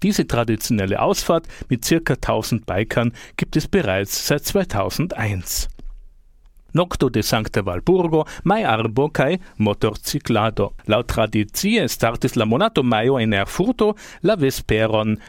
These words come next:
de la lasta apriltago je la sepa horo, per starigo de la Mai Arbo sur la Katedralplaco. Akompanis la tuton printempaj dancoj de la Turingia Folklorensemblo Erfurto. Sone, fume kaj mistike komenciĝis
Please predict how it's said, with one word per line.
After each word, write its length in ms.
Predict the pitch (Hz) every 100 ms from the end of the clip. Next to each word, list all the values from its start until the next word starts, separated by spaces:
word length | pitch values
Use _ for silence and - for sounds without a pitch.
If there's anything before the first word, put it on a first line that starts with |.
| -
de 80 |
la 120 | 139 123
lasta 420 | 113 127 - 107
apriltago 720 | 101 190 208 123 110 113 120
je 100 | 113
la 140 | 107
sepa 340 | 104 214 - 190
horo, 480 | 143 131 101 95 98 - - -
per 240 | 131 131
starigo 600 | - - 101 104 190 190
de 100 | 170
la 160 | 104 98
Mai 240 | 104 175
Arbo 540 | 202 120 117 113 123 135
sur 280 | - 135 123
la 120 | 160
Katedralplaco. 1080 | - 104 131 131 165 180 110 98 - 107 -
Akompanis 600 | - - 117 160 226 -
la 120 | 123
tuton 420 | - 208 214 202 190 - -
printempaj 640 | 170 160 - 120 - 104
dancoj 460 | 123 190 190 175 165
de 100 | 131
la 120 | 113
Turingia 680 | - 127 113 113 123 147 156
Folklorensemblo 1200 | - 127 110 127 139 175 160 - 120 117 120 139
Erfurto. 720 | 143 - 127 127 117 98 - -
Sone, 480 | - 156 180 165
fume 420 | 156 - 214 214 180
kaj 220 | 202 208
mistike 640 | 156 117 - 120 - 117
komenciĝis 800 | - 117 110 110 226 - 180 175